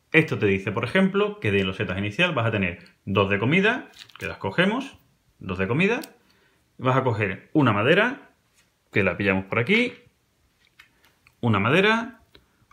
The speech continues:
un pescado, que está por aquí, y una moneda, ¿vale? Y además ponemos la loseta aquí. Ahora vamos a ver dónde la colocamos. Esta loseta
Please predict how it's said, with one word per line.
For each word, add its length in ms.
un 280
pescado, 600
que 60
está 160
por 120
aquí, 600
y 80
una 100
moneda, 480
¿vale? 380
Y 220
además 360
ponemos 360
la 100
loseta 560
aquí. 540
Ahora 140
vamos 140
a 40
ver 80
dónde 180
la 80
colocamos. 400
Esta 200
loseta 640